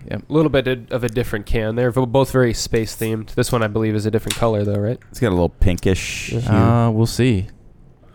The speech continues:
Speaker 3: Oh, well, the logo's pinkish. We'll see what the beer is.
Speaker 2: Yeah, the beer, I
Speaker 3: Almost identical.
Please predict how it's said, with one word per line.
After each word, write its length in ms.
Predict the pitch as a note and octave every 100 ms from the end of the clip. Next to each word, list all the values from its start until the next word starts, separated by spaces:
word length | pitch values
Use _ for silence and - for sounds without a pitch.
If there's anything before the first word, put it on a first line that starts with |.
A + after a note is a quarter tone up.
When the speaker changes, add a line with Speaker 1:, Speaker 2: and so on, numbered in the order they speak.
| - G2+
Speaker 3:
Oh, 180 | D2+ - - - - -
well, 160 | A2 F#2
the 60 | F2
logo's 520 | G2 E2 D#2 C#2+ -
pinkish. 600 | - - D#2+ D2 D#2+ - - - - -
We'll 120 | E2
see 260 | - D2+ C2+ - -
what 140 | E2+
the 60 | -
beer 200 | E2+ C#2
is. 200 | C2+ - - - _ -
Speaker 2:
Yeah, 120 | B2+
the 80 | A2
beer, 340 | G#2 B2 A2 G#2+
I 220 | - A2 - - - - -
Speaker 3:
Almost 260 | G2+ F#2 - - -
identical. 560 | D#2+ D#2+ D#2+ - D2+